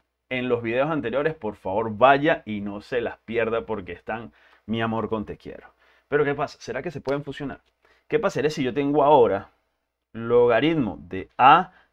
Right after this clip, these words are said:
a la m de b a la n? ¿Será que esto que está aquí, si la n baja a multiplicar la n, la m puedo ponerla a dividir? ¿Será que se puede? Vamos a verlo, ¿sí? Vamos a ver si se puede.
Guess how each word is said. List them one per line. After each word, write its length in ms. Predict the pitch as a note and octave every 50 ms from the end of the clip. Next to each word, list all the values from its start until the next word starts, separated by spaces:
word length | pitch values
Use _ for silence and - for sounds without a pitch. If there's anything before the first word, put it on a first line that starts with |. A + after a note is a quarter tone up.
| _ _ _
a 180 | _ - B2+ A#2+
la 320 | A#2 A2 G#2 G2 - - _
m 500 | - E3 F3 E3+ E3 D#3+ D#3+ D#3+ D3+ D#3 -
de 320 | - G#2 G2 A#2 A2 A2 F#2
b 540 | F2 F#2 G2 G2 B2 C3 C#3 D3+ D3+ D3+ - _ -
a 120 | C#3 C3+
la 320 | B2+ A2+ G2+ F#2+ F2 - - _ _
n? 420 | C#3+ D#3+ E3 E3 C#3+ G#2+ F#2+ F2 - _ _ _ _ _ _ _ _ _ _ _ _ _ _ _ _ _ _ _ _ _
¿Será 600 | _ - - - - D#3+ D3+ D3+ D3+ E3 F3+ F3+
que 280 | - C4+ B3 B3+ C4+ C#4
esto 340 | C#4 C#4 - - D4 C4+ -
que 80 | -
está 240 | - - - _ D#3
aquí, 460 | D3+ - - - G3 G3+ G#3 G#3 G#3 _ _ _ _ _ _ _ _ _
si 300 | _ - - E3 E3 E3
la 200 | E3 D3 D3 D#3
n 200 | E3 F3+ G3+ G#3
baja 460 | G#3 G#3 G3 F3+ F#3 G3 F#3+ F#3 - -
a 120 | D3+ D3
multiplicar 760 | D3 C#3+ C#3+ C#3 C3+ C3+ - B2 A#2+ A#2+ G#2+ C#3 C#3+ D#3 D#3
la 260 | E3 D3+ D3+ D3+ D3+
n, 200 | D#3 D#3 D#3 D3 -
la 180 | A#2+ A2+ A2
m 140 | A2+ B2 C3+
puedo 220 | B2+ - D3+ D3+ D3
ponerla 380 | C3 A2 G#2+ G#2+ A2+ B2+ B2
a 40 | C#3
dividir? 480 | C#3 A2 G#2 G#2 A2 C3+ B2+ F2 E2+ - _ _ _ _ _ _ _ _ _ _
¿Será 240 | _ - A2 A#2 A2+
que 100 | A#2+ D3
se 80 | D3 D#3
puede? 300 | D3+ D#3+ A2 D2+ - - _ _ _ _ _ _ _ _
Vamos 260 | E2+ G2 G2 F#2 E2+
a 40 | D#2+
verlo, 260 | E2+ F2+ E2 D#2+ C#2
¿sí? 220 | - - D#3+ D#3+ - _ _
Vamos 300 | _ D#2+ E2+ G#2 B2+ A#2+
a 60 | G2
ver 180 | G2 F#2 F2+ F#2
si 160 | - - A#2
se 100 | G#2+ A2
puede. 260 | E2+ - D#2+ D2 -